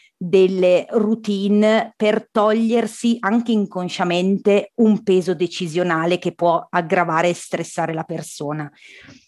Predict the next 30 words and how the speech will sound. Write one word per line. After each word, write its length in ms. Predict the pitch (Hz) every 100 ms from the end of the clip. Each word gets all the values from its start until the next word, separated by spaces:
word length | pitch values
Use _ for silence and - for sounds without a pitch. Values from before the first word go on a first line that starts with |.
| _
Il 120 | 349 359
bambino, 560 | 277 233 220 190 170 -
soprattutto 600 | - 180 175 - 254 214
nel 220 | 185 175
periodo 500 | 180 185 190 160 160
tra 340 | - 190 175 180
l'anno 280 | 185 208
e 40 | 190
mezzo 380 | 180 185 175 170
e 40 |
i 60 | 151
quattro 400 | 185 - - 180
anni, 580 | 156 165 175 220 220 - _
vive 280 | - 294 202
quello 240 | 202 214 190
che 100 | 196
Montessori 600 | 208 240 302 - 190 180
definisce 480 | 175 - 185 170 190
il 80 |
periodo 300 | 165 190 170
sensitivo 680 | 175 180 175 - 180 185 170
dell'ordine, 800 | 170 175 170 160 160 151 160 160
in 260 | - 285 294
cui 260 | - 294 202
proprio 440 | - 208 185 175
l'ordine 720 | 220 320 240 160 160 165 156 - -
delle 400 | - 185 214 196
cose 600 | - 175 156 170 180 190 202 - _
è 260 | 320 262
gratificante 1300 | 175 233 262 233 226 - 139 143 160 165 175 214 254